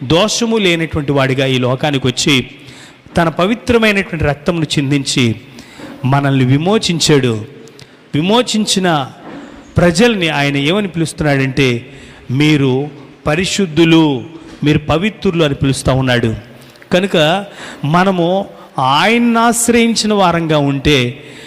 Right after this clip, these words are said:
ఆయన ఆశ్రయించిన వారంగా ఉంటే మన ముఖాలు ఎలా ఉంటాయంటే, నీ ముఖం మనోహరంగా ఉంటుంది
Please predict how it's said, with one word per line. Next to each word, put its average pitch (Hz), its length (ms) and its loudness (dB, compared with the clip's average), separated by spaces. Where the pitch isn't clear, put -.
ఆయన 175 300 2
ఆశ్రయించిన 214 600 0
వారంగా 156 420 0
ఉంటే 135 580 -2
మన 135 140 0
ముఖాలు 131 720 0
ఎలా 139 180 0
ఉంటాయంటే, 151 680 -2
నీ 123 140 2
ముఖం 127 460 -2
మనోహరంగా 143 600 0
ఉంటుంది 135 520 0